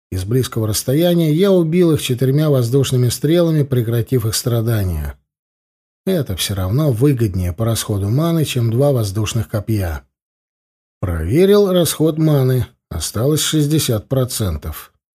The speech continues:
Плохой расклад на случай новой битвы. Достал меч и подобрал дротики. У трёх брогов отрубил левое ухо четвёртого, туша которого оказалась ближе всего к порталу.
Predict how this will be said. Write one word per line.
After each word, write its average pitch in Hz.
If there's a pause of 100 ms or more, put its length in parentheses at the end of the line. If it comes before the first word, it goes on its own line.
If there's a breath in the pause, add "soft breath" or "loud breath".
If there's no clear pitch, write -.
(800)
Плохой 165
расклад 147 (160)
на 131
случай 107
новой 120
битвы. 90 (800)
Достал 170
меч 196
и 131
подобрал 123
дротики. 113
У 92
трёх 147
брогов 139
отрубил 139
левое 135
ухо 147
четвёртого, 143 (280 soft breath)
туша 131
которого 123
оказалась 123
ближе 123
всего 131
к -
порталу. 120